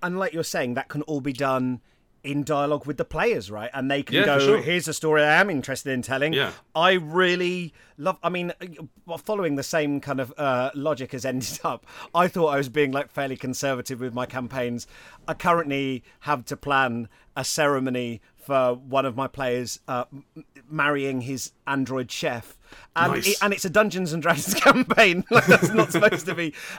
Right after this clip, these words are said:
Speaker 1: And, and yet, and yet, even in the kind of things that sound to people, I suppose, when they're in Précis as
Speaker 2: Yeah.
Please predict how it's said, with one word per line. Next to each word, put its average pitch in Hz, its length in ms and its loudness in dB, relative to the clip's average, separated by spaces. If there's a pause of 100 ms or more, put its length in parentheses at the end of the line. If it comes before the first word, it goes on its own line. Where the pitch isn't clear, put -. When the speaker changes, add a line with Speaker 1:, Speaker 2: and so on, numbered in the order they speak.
Speaker 1:
And, 214 200 6
and 214 180 0
yet, 233 300 2 (240)
and 214 200 0
yet, 247 320 4
even 247 320 0
in 233 100 2
the 214 80 0
kind 220 220 -2
of 202 80 -6
things 208 260 -2
that 185 120 -10
sound 208 320 -2
to - 160 -16
people, 180 280 -8
I 160 40 -2
suppose, 160 280 -4
when 156 160 0
they're 147 140 2
in 139 100 0
Précis 180 640 -4
as 123 400 -2
Speaker 2:
Yeah. 87 220 -6